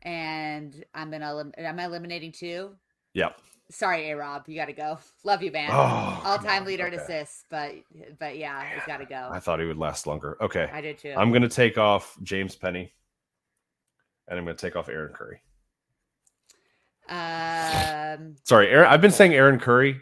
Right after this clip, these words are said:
Speaker 2: Aaron Curtis.
Speaker 1: Aaron, yeah, I was gonna say, like, I don't know who Aaron Curry is, um, but I was just going with it. Um,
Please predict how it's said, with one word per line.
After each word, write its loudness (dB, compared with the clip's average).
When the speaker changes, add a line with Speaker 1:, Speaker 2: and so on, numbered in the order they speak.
Speaker 2:
Aaron 6
Curtis. -6
Speaker 1:
Aaron, -14
yeah, -2
I -2
was -6
gonna -14
say, -12
like, -12
I -18
don't -20
know -16
who -12
Aaron -18
Curry -20
is, -20
um, -10
but -14
I -10
was -12
just -20
going -12
with -20
it. -18
Um, -2